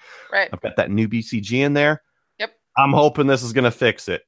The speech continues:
Speaker 2: because I'm getting sick and tired of A R fifteen problems with, uh,
Speaker 1: So if it doesn't, what's the next?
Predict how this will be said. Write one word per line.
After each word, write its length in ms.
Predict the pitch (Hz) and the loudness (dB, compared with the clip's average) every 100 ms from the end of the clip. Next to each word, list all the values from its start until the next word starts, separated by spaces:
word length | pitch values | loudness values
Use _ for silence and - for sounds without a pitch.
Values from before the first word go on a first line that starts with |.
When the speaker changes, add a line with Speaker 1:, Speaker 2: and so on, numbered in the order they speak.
| _ | _
Speaker 2:
because 720 | 98 - 101 90 87 87 82 | -14 -8 -4 -2 0 -2 -4
I'm 140 | 95 101 | -6 -6
getting 200 | 101 87 | -6 -8
sick 220 | - 95 | -10 -10
and 100 | 92 | -8
tired 320 | 101 87 87 | -4 -2 -2
of 80 | 80 | -2
A 160 | 87 82 | -4 -4
R 140 | 80 | -4
fifteen 400 | 92 85 90 87 | -8 -10 -8 -6
problems 560 | - 82 80 80 - 90 | -2 -2 -2 -6 -10 -10
with, 200 | 82 - | -12 -10
uh, 280 | 87 80 80 78 _ - | -6 -4 -4 -8 _ -6
Speaker 1:
So 220 | 233 208 | -4 -4
if 160 | 196 180 | -8 -6
it 80 | |
doesn't, 400 | 170 220 170 170 _ | -2 -2 -4 -12 _
what's 280 | 185 175 - | -12 -12 -10
the 100 | 170 | -10
next? 500 | 143 - - - - | -10 -10 -16 -14 -14